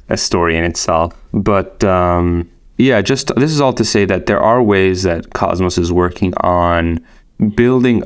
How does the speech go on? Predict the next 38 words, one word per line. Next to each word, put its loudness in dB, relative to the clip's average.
up 0
each -2
chain's 0
security, -4
um, -2
in 0
a 0
way 2
that -4
could -2
parallel, 0
uh, 0
Ethereum's 0
security -2
and -2
the -2
security 0
that 0
it -6
offers 0
to 0
its -4
L -2
twos, -2
right? -4
'Cause -2
L 0
twos 0
don't 0
need -2
to 0
worry 2
about 0
this -4
for -4
the 0
most -4
part. -8